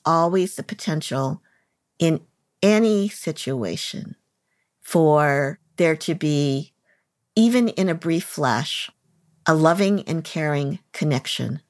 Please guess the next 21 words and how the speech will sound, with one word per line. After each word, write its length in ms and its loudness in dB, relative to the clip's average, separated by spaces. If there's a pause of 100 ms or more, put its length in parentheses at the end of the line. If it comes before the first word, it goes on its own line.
(400)
that 160 0
creates 480 0
a 80 0
sense 560 -4
of 180 0
home, 680 0
of 160 -4
safety, 760 -2 (380)
of 160 -4
belonging, 920 0 (360)
of 160 -2
joy 560 2 (340)
for 220 0
at 140 0
least 320 -2
one 220 2
living 300 -2
being. 340 -6 (640)
That's 260 -2
my 140 2
faith. 480 -6